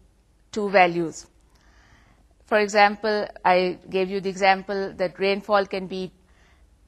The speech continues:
heavy or moderate or, um, light۔ اب اس کا یہ مطلب نہیں ہے کہ ہیوی اور ماڈریٹ کے درمیان جتنا فاصلہ ہے اتنا ہی فاصلہ ماڈریٹ اور، آ،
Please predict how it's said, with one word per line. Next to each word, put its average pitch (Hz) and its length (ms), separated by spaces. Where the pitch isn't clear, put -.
heavy 208 420
or 180 100
moderate 196 640
or, 180 440
um, 170 500
light۔ 196 440
اب 220 120
اس 233 120
کا 277 80
یہ 269 120
مطلب 269 260
نہیں 320 280
ہے 254 160
کہ 220 480
ہیوی 220 360
اور 214 140
ماڈریٹ 196 640
کے 254 80
درمیان 202 460
جتنا 196 300
فاصلہ 185 460
ہے 170 300
اتنا 226 340
ہی 247 160
فاصلہ 190 720
ماڈریٹ 190 580
اور، 180 440
آ، 170 340